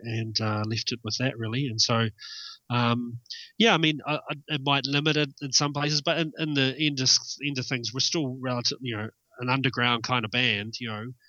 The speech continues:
um, and so we've still got the freedom to do, in a way, anything we want to do, and, and not be too worried about, um, um, you know,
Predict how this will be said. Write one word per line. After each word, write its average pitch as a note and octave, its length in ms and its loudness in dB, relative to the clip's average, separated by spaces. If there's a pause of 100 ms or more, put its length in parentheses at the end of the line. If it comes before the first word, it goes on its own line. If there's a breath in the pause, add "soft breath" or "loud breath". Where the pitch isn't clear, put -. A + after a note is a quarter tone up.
(240 soft breath)
um, A2 460 -4 (480 soft breath)
and A#2 260 -2
so C3 160 2
we've C3 160 -2
still D#3 180 2
got C3 200 0
the C3+ 160 -8
freedom C#3 340 2
to C3 140 -2
do, C3 540 0 (180)
in B2+ 100 -4
a B2 80 0
way, B2+ 320 4
anything B2+ 320 -4
we B2 100 -2
want A#2+ 200 -4
to A#2 40 -6
do, B2 280 0
and, A2 200 -4
and A#2 120 -6
not C3 180 2 (480 loud breath)
be B2 100 -4
too C#3 240 0
worried A2+ 400 2
about, G#2+ 480 -2
um, G#2+ 480 -8 (800 loud breath)
um, G#2 720 -4 (240)
you A2 120 -4
know, G#2 120 -2